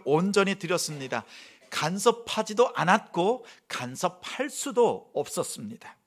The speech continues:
사무엘의 양육권을 완전히 포기했습니다. 하나님께 맡겼습니다. 우리 부모 세대에게 묻습니다.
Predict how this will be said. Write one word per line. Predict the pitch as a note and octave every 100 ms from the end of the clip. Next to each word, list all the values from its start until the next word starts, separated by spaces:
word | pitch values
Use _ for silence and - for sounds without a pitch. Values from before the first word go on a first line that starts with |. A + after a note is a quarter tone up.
| _ _
사무엘의 | - - F#3+ F#3 F3+ D#3 - - B2+
양육권을 | B2+ D3 E3+ F3 - C#3+ F#3 D3 F2 _ _ _ _ _ _ _ _ _ _ _ _ _
완전히 | - G2+ G#2 B2 D3+ E3 E3 - _ -
포기했습니다. | - F3+ E3 C#3+ - - - - - _ _ _ _ _
하나님께 | - D#3+ D3 D3 D3+
맡겼습니다. | C3 A#2+ C#3 - C#3 G#2+ - - _ _ _ _ _ _ -
우리 | B2+
부모 | - C3+ C#3
세대에게 | C3 B2+ B2 B2
묻습니다. | A#2+ - B2+ A2 G#2+